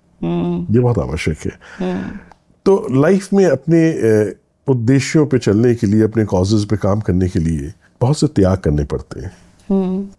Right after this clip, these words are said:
Speaker 2: कौन से त्याग आपको करने पड़े और कैसे इस त्याग ने और इस जीवन की परिस्थितियों ने आपको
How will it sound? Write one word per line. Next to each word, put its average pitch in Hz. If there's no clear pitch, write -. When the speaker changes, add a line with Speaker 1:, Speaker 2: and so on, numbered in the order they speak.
Speaker 2:
कौन 151
से 160
त्याग 139
आपको 120
करने 98
पड़े 98
और 95
कैसे 135
इस 113
त्याग 110
ने 104
और 98
इस 98
जीवन 101
की 101
परिस्थितियों 107
ने 107
आपको 98